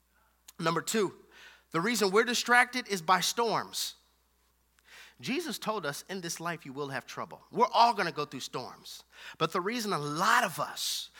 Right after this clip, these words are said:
the reason a lot of us are so distracted is because of the storms we go through. Now, if I just be honest,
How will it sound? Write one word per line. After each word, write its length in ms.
the 80
reason 260
a 80
lot 300
of 120
us 280
are 100
so 240
distracted 680
is 160
because 320
of 80
the 100
storms 500
we 120
go 200
through. 180
Now, 180
if 100
I 120
just 200
be 100
honest, 440